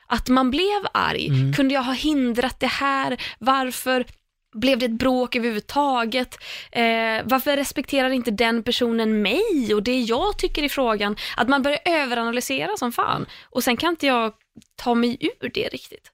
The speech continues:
Speaker 2: Nej, men ko-, när tar du dig ur det då?
Speaker 1: Ja,
Speaker 2: Går
Speaker 1: det
Speaker 2: det bara
Speaker 1: går
Speaker 2: över?
Speaker 1: över.
Speaker 2: Det
Speaker 1: Det
Speaker 2: går
Speaker 1: går,
Speaker 2: bara
Speaker 1: det
Speaker 2: över.
Speaker 1: fejdar bort. Men jag går ju med ett tungt hjärta i, i, eh, alltså, långt efteråt, flera
Speaker 2: M-,
Speaker 1: dagar.
Speaker 2: kommer du tillbaka, ponera att det blir samma situation igen sen,
Speaker 1: Mm.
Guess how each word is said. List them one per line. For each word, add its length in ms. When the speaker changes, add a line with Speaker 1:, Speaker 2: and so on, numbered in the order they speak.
Speaker 2:
Nej, 460
men 220
ko-, 180
när 300
tar 220
du 120
dig 160
ur 120
det 100
då? 180
Speaker 1:
Ja, 60
Speaker 2:
Går 180
Speaker 1:
det 60
Speaker 2:
det 60
bara 100
Speaker 1:
går 120
Speaker 2:
över? 100
Speaker 1:
över. 140
Speaker 2:
Det 60
Speaker 1:
Det 60
Speaker 2:
går 120
Speaker 1:
går, 100
Speaker 2:
bara 100
Speaker 1:
det 60
Speaker 2:
över. 200
Speaker 1:
fejdar 340
bort. 340
Men 100
jag 120
går 160
ju 60
med 200
ett 100
tungt 300
hjärta 460
i, 40
i, 560
eh, 400
alltså, 240
långt 320
efteråt, 320
flera 140
Speaker 2:
M-, 60
Speaker 1:
dagar. 360
Speaker 2:
kommer 280
du 80
tillbaka, 560
ponera 340
att 80
det 60
blir 120
samma 280
situation 480
igen 320
sen, 320
Speaker 1:
Mm. 220